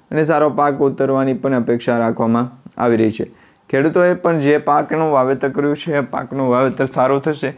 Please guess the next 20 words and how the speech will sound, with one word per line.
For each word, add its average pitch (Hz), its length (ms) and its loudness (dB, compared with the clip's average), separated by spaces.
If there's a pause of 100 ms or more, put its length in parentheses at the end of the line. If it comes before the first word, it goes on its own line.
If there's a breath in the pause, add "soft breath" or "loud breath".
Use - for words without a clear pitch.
(280 loud breath)
અને 156 180 0
હવે 139 200 4
પછી 147 300 -4
ગણતરીના 143 480 -2
દિવસોની 131 420 -2
અંદર 131 260 2
જે 127 200 2
ચોમાસાની 127 540 0
ઋતુ 117 300 -2
શરૂ 123 240 -2
થશે, 139 300 0 (380 loud breath)
તો 127 80 0
એ 139 80 4
ચોમાસાની 151 580 0
ઋતુના 139 440 -2
ભાગરૂપે 123 440 -2
પણ 123 220 2
વરસાદ 120 360 0
સારો 110 300 0 (380)
પડશે. 113 340 -2